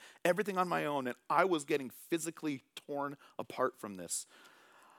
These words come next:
And she wasn't even the pastor. I was one of the pastors. But she called me out on it. I couldn't believe it. I was embarrassed, I was ashamed, but in that moment,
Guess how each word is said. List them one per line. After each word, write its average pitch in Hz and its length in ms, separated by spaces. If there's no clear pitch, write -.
And 135 100
she 285 160
wasn't 269 240
even 165 160
the 117 80
pastor. 143 460
I 208 80
was 330 180
one 113 100
of 95 40
the 82 80
pastors. - 640
But - 100
she 151 200
called 175 280
me 139 100
out 127 160
on 87 160
it. 73 120
I 113 60
couldn't 143 280
believe 117 260
it. - 120
I 123 80
was 110 380
embarrassed, 123 800
I 98 100
was 85 120
ashamed, 120 460
but 104 100
in 120 80
that 101 140
moment, 104 340